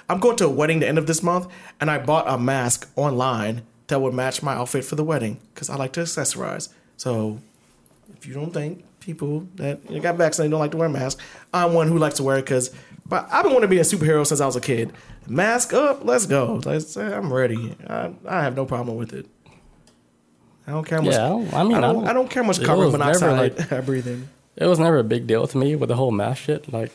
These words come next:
Speaker 1: The mask just, I mean,
Speaker 2: if it
Speaker 1: whatever.
Speaker 2: helps, it helps. Like, fuck. Like, I don't, I don't care.
Speaker 1: Yeah.
Speaker 2: Like, I'd rather fucking wear a mask than get a shot.
Speaker 1: Yeah.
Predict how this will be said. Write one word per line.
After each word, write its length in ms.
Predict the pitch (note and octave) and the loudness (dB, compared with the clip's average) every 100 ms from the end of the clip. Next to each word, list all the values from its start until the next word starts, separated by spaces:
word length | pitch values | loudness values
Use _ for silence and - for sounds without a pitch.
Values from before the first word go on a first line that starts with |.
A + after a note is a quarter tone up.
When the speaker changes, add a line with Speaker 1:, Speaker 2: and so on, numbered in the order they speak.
| - - - _ _ _ _ _ | -16 -20 -20 _ _ _ _ _
Speaker 1:
The 60 | G#3 | -10
mask 240 | G#3+ B3 - | -8 -6 -6
just, 220 | - - - | -8 -10 -16
I 80 | - | -14
mean, 120 | - | -14
Speaker 2:
if 200 | - - | -6 0
it 80 | A#2 | 2
Speaker 1:
whatever. 140 | D3+ | 4
Speaker 2:
helps, 300 | F3 G3+ - | 2 2 2
it 80 | E3+ | 2
helps. 340 | B3 B3+ - | 2 0 -2
Like, 240 | A2+ G#2+ - | -2 -2 -6
fuck. 380 | - - A#3 A#3+ _ - | -8 -4 -4 -6 _ -6
Like, 220 | A#2 A#2 | -6 -4
I 100 | A2+ | -2
don't, 240 | D#3 D3 - - _ _ _ _ _ _ _ _ _ _ - | -2 -6 -12 -20 _ _ _ _ _ _ _ _ _ _ -8
I 20 | |
don't 160 | B2 E3+ | -6 -4
care. 260 | C3+ E3 - _ _ _ - | -4 -6 -10 _ _ _ -6
Speaker 1:
Yeah. 60 | |
Speaker 2:
Like, 160 | A#2+ A2 | -2 0
I'd 60 | A#2 | 2
rather 280 | E3 D#3 C3 | 2 2 0
fucking 300 | D3 C3 A2 | -2 0 0
wear 120 | C3 | 2
a 40 | G#2 | 2
mask 260 | B2+ D#3+ | 0 0
than 80 | A2 | 0
get 100 | G#2+ | -2
a 60 | F#2 | -2
shot. 320 | C#3+ D3+ - - - - - _ _ _ _ - _ | -2 -2 -6 -16 -20 -20 -20 _ _ _ _ -20 _
Speaker 1:
Yeah. 220 | - C#3 | -6 -6